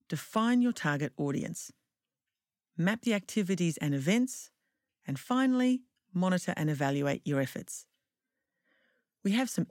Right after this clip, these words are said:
excellent resources linked in the podcast notes that are worth checking out too. The first is a collection of extension resources published by Enablers of Change. This includes a great video where Denise and her colleague, John James,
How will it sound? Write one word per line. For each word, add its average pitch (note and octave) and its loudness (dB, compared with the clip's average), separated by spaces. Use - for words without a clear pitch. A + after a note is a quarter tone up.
excellent A#3+ 0
resources E3 2
linked F#3+ 2
in G#3 0
the G3 2
podcast D#3+ -4
notes C#3+ 0
that D3+ -2
are D3 0
worth F#3 0
checking C#3 -2
out C3 -2
too. C#3 0
The D#3+ -6
first B3+ -2
is C#3+ -2
a D3 -2
collection F3+ -2
of C#3+ 0
extension G3 0
resources D#3+ 0
published A3+ -2
by D3+ 0
Enablers E3+ 0
of F3+ -4
Change. - -6
This G3+ -2
includes F3 0
a D3+ 0
great G#3+ -2
video D#3+ 2
where D3+ 0
Denise F3+ 2
and F3+ 2
her A3+ 4
colleague, C#3+ 0
John F#3+ 2
James, D#3 -2